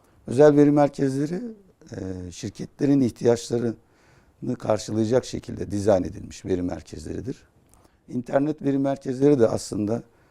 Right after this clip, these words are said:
sokaktaki çocukların bile bugün artık vakıf olduğu, sosyal ağların genelde kullandığı, internet, Google, Face, e,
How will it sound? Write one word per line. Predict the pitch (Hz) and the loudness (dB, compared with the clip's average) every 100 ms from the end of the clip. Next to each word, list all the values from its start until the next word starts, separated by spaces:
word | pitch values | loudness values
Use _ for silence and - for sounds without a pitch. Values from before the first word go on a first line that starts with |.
| _ _ _ | _ _ _
sokaktaki | - - 117 120 98 | -10 -4 -4 -4 -6
çocukların | - 101 - 113 113 | -6 -6 -2 0 2
bile | 92 90 | 0 -2
bugün | 95 101 | -4 -2
artık | 101 - - 110 | 0 -2 -8 -2
vakıf | 104 104 - | 0 0 -4
olduğu, | 107 80 - - _ _ | -6 -6 -10 -18 _ _
sosyal | - 110 - 120 | -6 -6 2 4
ağların | 110 90 85 82 78 - | 6 4 0 -4 -12 -12
genelde | - 101 95 87 | -4 -2 0 -2
kullandığı, | 87 - 98 90 78 - - _ _ _ - | -8 -6 -2 -2 -4 -10 -14 _ _ _ -6
internet, | 98 87 82 76 78 - _ | -6 -4 -6 -6 -12 -16 _
Google, | - 92 82 78 | -8 -6 -6 -8
Face, | - 95 92 - - _ _ _ | -6 -6 -6 -8 -18 _ _ _
e, | - | -14